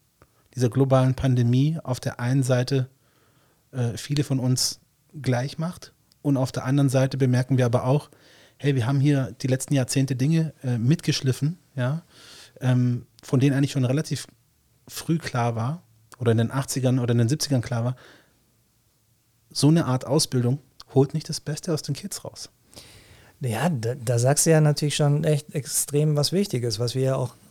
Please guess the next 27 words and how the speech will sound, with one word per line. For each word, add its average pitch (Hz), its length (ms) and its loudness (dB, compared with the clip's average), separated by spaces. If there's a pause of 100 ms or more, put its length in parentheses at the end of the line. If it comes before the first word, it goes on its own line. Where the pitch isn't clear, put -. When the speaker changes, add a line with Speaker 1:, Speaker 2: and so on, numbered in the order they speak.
(180)
Speaker 2:
eben 131 160 -2
die 131 80 2
letzten 135 260 -2
Jahre 135 280 0
so 135 80 -2
ein 135 60 0
bisschen 131 440 -2
an 127 100 -2
den 123 140 -2
Schulen 143 540 0
haben 127 260 -2
erfahren 135 400 -2
dürfen, 139 260 0
als 123 140 -6
wir 127 80 -6
dann 127 160 -4
dort 139 300 -2
waren, 131 440 -2
uns 117 220 -6
unterhalten 131 520 -4
haben 131 260 -2
an 120 100 -2
der 117 120 -4
einen 131 120 -4
oder 120 180 -4
anderen 131 200 -4
Schule. 156 400 -4